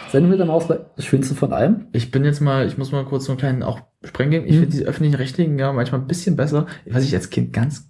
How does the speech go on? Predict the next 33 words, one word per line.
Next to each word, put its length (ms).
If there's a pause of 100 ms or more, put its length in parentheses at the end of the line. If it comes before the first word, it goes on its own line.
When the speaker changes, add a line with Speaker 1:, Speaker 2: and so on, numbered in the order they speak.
Speaker 2:
krass 260
gehasst 440
habe. 300 (140)
Speaker 1:
Mhm. 140
Speaker 2:
Das 220
hört 140
sich 80
jetzt, 300
denkt 280
sich, 160
was, 100
da 300
hat 80
mich 100
schon 100
mal 60
jemand 220
gesagt, 260
was, 260 (340)
was, 280
was 160
hatte 120
ich 80
für, 160 (240)
was 100
hatte 100
ich 80
für 140
eine 60
schlimme 220
Kindheit 340
eigentlich, 520
Speaker 1:
Mhm. 40